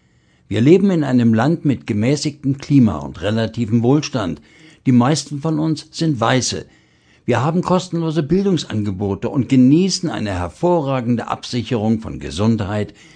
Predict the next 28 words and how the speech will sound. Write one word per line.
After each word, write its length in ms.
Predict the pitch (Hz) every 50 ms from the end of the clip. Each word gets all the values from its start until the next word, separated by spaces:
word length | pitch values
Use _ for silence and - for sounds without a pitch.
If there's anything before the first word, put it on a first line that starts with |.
| - _ _
Alter 400 | - 117 107 98 92 117 110 107
und 220 | - 139 139 -
Arbeitslosigkeit. 1080 | 147 156 170 156 185 170 - - 110 107 101 85 90 90 - - 92 82 82 - - _ _ _ _ _ _ _ _ _ _ _ _ _ _ _ _ _ _ _
Doch 220 | - - 110 95 98
es 200 | - 101 - -
ist 200 | 95 - - -
nicht 320 | 110 135 156 139 - -
unser 340 | - 170 185 185 165 175 139
Verdienst, 640 | - 127 101 - 107 90 82 - - - - - _ _
dass 220 | - 107 101 - -
wir 80 | 101
hier 200 | 87 90 92 85
geboren 460 | 80 92 82 85 90 85 69 67 - -
sind. 340 | - - - - - - _ _ _ _ _ _ _ _ _ _ _ _ _ _
Andere 600 | - 104 123 147 160 165 156 110 95 87 78 78
haben 300 | - - 95 92 95 92
diese 260 | 92 104 101 95 120 107
Vorrechte 540 | 101 139 135 127 113 135 127 120 - 139
nicht. 420 | 135 147 156 143 147 - - - _ _ _ _ _ _ _ _ _ _ _ _ _
Andere 520 | 120 123 135 139 135 123 120 131 123 - - - - _ -
werden 240 | 113 131 123 131
in 160 | 139 123 117 117
irgendwelchen 720 | 139 160 175 170 160 151 131 127 131 131 - 139 135 117
Slums 480 | - - - 117 113 123 139 135 135
auf 160 | 131 117 101
einer 240 | - - 110 110 110
Müllhalde 580 | 110 113 117 139 165 160 127 113 104 85 - 80
geboren, 540 | 90 80 95 95 90 82 76 73 76 85